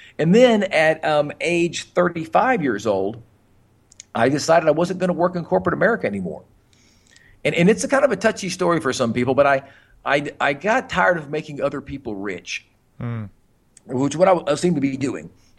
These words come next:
Speaker 1: I'd go somewhere and I would be generating revenue for a company, wasn't getting enough of the money, so I thought, so that's what I did. And, uh, so I went out on my own, uh, to, to be a, a, a speaker, and I did some corporate comedy stuff,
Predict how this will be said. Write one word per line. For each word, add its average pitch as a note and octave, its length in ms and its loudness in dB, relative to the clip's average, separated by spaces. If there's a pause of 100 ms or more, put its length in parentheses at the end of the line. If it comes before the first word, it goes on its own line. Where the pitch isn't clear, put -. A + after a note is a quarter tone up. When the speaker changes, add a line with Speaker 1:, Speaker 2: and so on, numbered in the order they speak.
(120)
Speaker 1:
I'd B2 120 -2
go D#3 120 4
somewhere D3+ 320 0
and D3 80 2
I C3 40 4
would C3 120 0
be C3 120 0
generating C#3+ 480 0
revenue C#3+ 240 0
for B2+ 140 -2
a - 20 -6
company, G3 320 2
wasn't C#3+ 240 0
getting C#3+ 200 -2
enough C3 240 0
of A#2+ 40 -6
the A#2+ 60 -4
money, C#3+ 240 2
so A2+ 140 -4
I F#2 80 0
thought, - 500 0 (460)
so - 120 0
that's G3+ 160 4
what A#3 80 2
I A#3+ 60 4
did. A3 320 0 (960)
And, C3+ 300 2
uh, C3 300 4
so D3+ 260 2
I C#3 140 6
went C3+ 200 0
out D#3 140 4
on C#3+ 80 0
my C#3+ 140 4
own, D#3+ 360 2
uh, C#3+ 400 4
to, C3+ 140 -2
to - 180 -4
be D#3 200 0
a, C3+ 140 2
a, A#2+ 260 0 (100)
a A#2+ 80 -2
speaker, E3 580 0 (220)
and C#3+ 260 2
I C#3+ 60 4
did C#4+ 200 0
some C4 380 2 (120)
corporate G#3+ 360 0
comedy E3 380 2
stuff, D#3 500 4